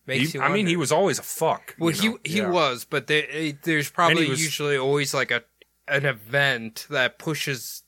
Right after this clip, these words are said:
Speaker 1: them to start doing
Speaker 2: True.
Speaker 1: that, you
Speaker 2: True.
Speaker 1: know?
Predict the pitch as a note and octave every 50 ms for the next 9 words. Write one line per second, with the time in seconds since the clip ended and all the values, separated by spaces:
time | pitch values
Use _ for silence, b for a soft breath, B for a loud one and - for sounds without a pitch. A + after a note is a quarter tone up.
0 | _ _ - C#3 C3+ B2+ B2 A#2 A#2 A#2+ A#2+ A#2 A2 G#2+ _ _ _ _ - -
1 | C3 A2+ - - - C3+ A#2+ A2+ A2 G#2+ - A#2+ B2 B2 A2+ G#2+ G2 G2+ G2 G2
2 | - _ - - A#2 G#2+ G#2+ A2 A#2